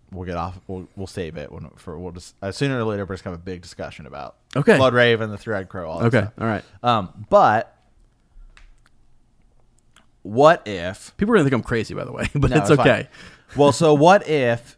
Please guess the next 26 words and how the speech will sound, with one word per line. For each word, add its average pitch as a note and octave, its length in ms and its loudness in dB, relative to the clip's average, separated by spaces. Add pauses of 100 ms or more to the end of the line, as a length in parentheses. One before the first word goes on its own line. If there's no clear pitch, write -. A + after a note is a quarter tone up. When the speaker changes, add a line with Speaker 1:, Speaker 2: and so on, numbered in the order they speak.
(100)
Speaker 1:
um, G#2 380 -4
we G#2 120 -6
talked A#2+ 220 -10
about - 480 -8
this G2 120 -14
before, A2+ 300 -8
we, G#2 140 -8
you G#2+ 160 -10
and G2+ 80 -8
I F#2+ 40 -6
have F2+ 100 -10
looked F#2+ 180 -12
up F2 100 -18
theories A2 440 -12
that F#2 220 -14
the F2+ 80 -14
three-eyed G#2 380 -12
crow A#2 400 -4
is G#2+ 300 -8
actually G2 480 -10
kind F#2+ 180 -12
of F#2+ 140 -10
working F#2+ 380 -12
for A2+ 580 -2
the A2 280 -8
others. - 720 -6